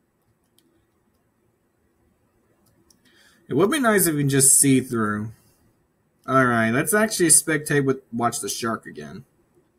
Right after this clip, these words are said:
Oh. Oh my. <laughs> Is he gonna get him? <laughs> Oh, he's just right there. <laughs> I honestly just love the whole update where you can just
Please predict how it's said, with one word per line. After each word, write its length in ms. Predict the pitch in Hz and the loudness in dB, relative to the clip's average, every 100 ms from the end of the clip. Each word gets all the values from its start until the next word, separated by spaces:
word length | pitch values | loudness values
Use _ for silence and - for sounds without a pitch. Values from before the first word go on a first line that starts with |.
| _ _ _ _ | _ _ _ _
Oh. 300 | 110 165 - _ _ _ _ _ _ _ _ _ _ _ _ - | -2 -2 -2 _ _ _ _ _ _ _ _ _ _ _ _ -4
Oh 200 | 120 170 | 0 4
my. 560 | 151 147 170 143 139 - _ _ | 4 4 2 2 0 -4 _ _
<laughs> 280 | 170 170 _ | -20 -20 _
Is 140 | 123 131 | 0 2
he 60 | |
gonna 240 | 143 165 170 | 4 4 4
get 240 | 196 226 | 4 4
him? 260 | 247 202 - | 0 -2 -6
<laughs> 40 | _ _ _ _ _ _ 143 175 | _ _ _ _ _ _ -4 0
Oh, 200 | 170 143 | 0 0
he's 220 | 175 160 | -2 0
just 280 | 196 214 214 | 0 0 2
right 300 | 196 214 202 | 0 -2 -4
there. 460 | 220 220 - 190 - _ _ _ _ _ _ _ _ _ _ _ | -4 -4 -6 -12 -14 _ _ _ _ _ _ _ _ _ _ _
<laughs> 840 | 139 - - - - 190 214 202 - - _ _ _ _ _ _ _ _ - - - - _ _ _ _ 175 202 185 - | -14 -14 -6 -4 2 0 0 -6 -6 -20 _ _ _ _ _ _ _ _ -10 -10 -12 -20 _ _ _ _ -18 -18 -8 -2
I 180 | 160 - | 0 4
honestly 600 | 170 185 180 - 156 151 | 4 4 2 0 0 0
just 220 | 143 131 | 0 0
love 240 | 139 143 | -2 -2
the 100 | 139 | -2
whole 380 | 147 143 135 - | 0 0 0 -2
update 340 | 120 120 123 120 | -4 -2 -2 0
where 100 | 117 | -2
you 60 | |
can 160 | 120 117 | -4 -4
just 360 | 120 117 - | -2 -2 -2